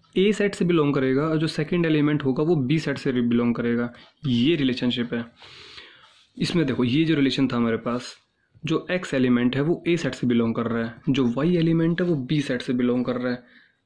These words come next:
This one is a subset, this, ये कहूँ या फिर ये एक बात कहूँ, दोनों चीज़ें बराबर हैं। So,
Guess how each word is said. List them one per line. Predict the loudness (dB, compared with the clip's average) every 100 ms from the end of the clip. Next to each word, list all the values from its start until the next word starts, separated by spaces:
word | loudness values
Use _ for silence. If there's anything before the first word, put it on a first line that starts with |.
| -8
This | -2 -2 -4 -14 -12 -6 -2
one | 0 0
is | 0 -2
a | -2 -8 -12 -6
subset, | -4 -2 -4 -4 -6 -6 -4
this, | -2 -4 -6 _ -4
ये | 0 0
कहूँ | 0 2 2
या | 2
फिर | 0
ये | 0
एक | 2
बात | 0 -2
कहूँ, | -4 -2
दोनों | 0 0 0
चीज़ें | 0 0
बराबर | 0 0 0 0
हैं। | -4 -12 -20 -4 -2
So, | -2